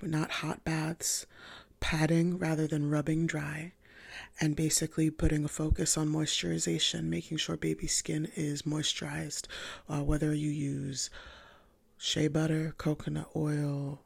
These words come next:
or any other type of lotion so that they're not getting dry and cracked skin.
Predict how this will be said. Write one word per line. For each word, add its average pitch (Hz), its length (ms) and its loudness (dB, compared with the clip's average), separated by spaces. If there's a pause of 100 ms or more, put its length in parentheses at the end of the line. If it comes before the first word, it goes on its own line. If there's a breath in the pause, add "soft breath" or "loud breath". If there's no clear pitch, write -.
(120)
or 147 400 -2 (280)
any 165 320 4
other 160 220 4
type 160 300 -2
of 175 100 4
lotion 156 540 -2
so - 160 -2
that - 320 -8 (380 loud breath)
they're 131 140 2
not 143 280 -2
getting 147 420 -2 (100)
dry 78 520 -2
and 78 120 -8
cracked - 380 -8
skin. 147 400 -2